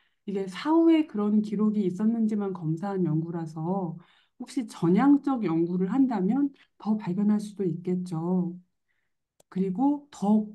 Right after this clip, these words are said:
공부를 하고 더 찾아보니까 이렇게 임종 시에 의학적으로 설명할 수 없지만 갑작스럽게 의식이 명료해지고 혹은 영적 체험을 하거나 다른 세계로부터의 방문자를 맞이하는 경우가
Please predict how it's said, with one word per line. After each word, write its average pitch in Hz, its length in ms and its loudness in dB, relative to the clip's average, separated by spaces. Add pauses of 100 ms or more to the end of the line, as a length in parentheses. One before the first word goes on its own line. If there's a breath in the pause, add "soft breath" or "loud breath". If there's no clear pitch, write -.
(120)
공부를 214 540 2
하고 226 240 -2
더 170 220 -6
찾아보니까 233 1000 -4 (420 loud breath)
이렇게 220 320 -2
임종 220 520 4
시에 185 540 -2
의학적으로 220 680 -2
설명할 262 480 -2
수 220 140 -10
없지만 190 640 -4 (340 soft breath)
갑작스럽게 220 760 -6
의식이 185 400 2
명료해지고 185 1120 -2 (280 loud breath)
혹은 262 240 0
영적 180 440 0
체험을 240 460 -2
하거나 220 580 -2 (340 loud breath)
다른 214 360 2
세계로부터의 226 840 -2
방문자를 196 680 0
맞이하는 185 600 -4
경우가 180 760 -4